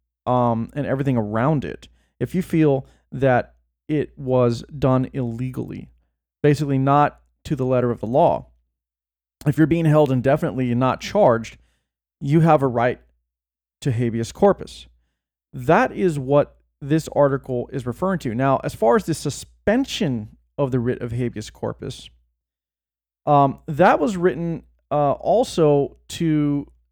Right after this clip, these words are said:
basically allow the government to do so when it comes to arresting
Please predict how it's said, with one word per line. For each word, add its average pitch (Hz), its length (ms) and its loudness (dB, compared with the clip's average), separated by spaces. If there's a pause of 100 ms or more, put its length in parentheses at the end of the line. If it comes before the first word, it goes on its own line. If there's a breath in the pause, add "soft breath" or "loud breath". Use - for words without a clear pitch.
(240)
basically 180 800 -2
allow 143 300 2
the 175 100 0
government 156 440 0
to 143 80 -2
do 143 360 -2
so 120 340 2
when 131 220 -2
it - 120 -8
comes 156 280 -4
to 147 340 -6
arresting 139 840 -4